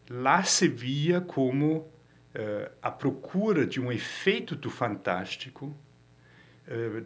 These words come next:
dependia sempre de um contraste com uma expectativa realista, né? Então, em realidade, se, eh, você com o romance de Garcia Marques, você podia entrar diretamente numa outra realidade,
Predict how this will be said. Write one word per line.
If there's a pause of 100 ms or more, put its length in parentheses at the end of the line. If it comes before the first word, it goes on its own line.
dependia
sempre
de
um
contraste
com (440)
uma
expectativa
realista, (920)
né? (560)
Então,
em
realidade,
se,
eh, (180)
você
com (180)
o
romance
de
Garcia
Marques,
você
podia
entrar
diretamente
numa
outra
realidade,